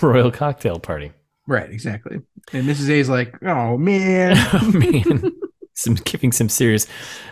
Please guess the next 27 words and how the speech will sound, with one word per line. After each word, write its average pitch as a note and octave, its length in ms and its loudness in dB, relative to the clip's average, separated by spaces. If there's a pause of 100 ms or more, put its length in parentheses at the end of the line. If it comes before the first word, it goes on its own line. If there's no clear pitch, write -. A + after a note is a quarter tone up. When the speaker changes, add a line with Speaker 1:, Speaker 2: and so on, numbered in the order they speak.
Speaker 1:
uh, G2+ 220 2
royal G2+ 320 4
condensation G2 720 0
here. F#2+ 200 -2
Condens-, G2+ 460 0
condensation. C3+ 960 0 (340)
Speaker 2:
<laughs> - 340 -8
Condensation. D#3 760 -4 (720)
I C3+ 100 2
wrote A3 140 6
Emily G3 240 6
rolls D#3+ 300 4
in D3 80 2
a C3+ 40 4
lot B2+ 260 2
if A#2 140 -4
it's A#2+ 140 -4
gonna A#2+ 160 2
bother B2 300 4
you. G4 180 4 (240)
<laughs> - 220 -12
Speaker 1:
No, E3 200 4 (100)
no, C3 260 4
we're D3+ 160 2
good. A#2+ 380 2
We're C#3 120 -2
good. A2+ 280 2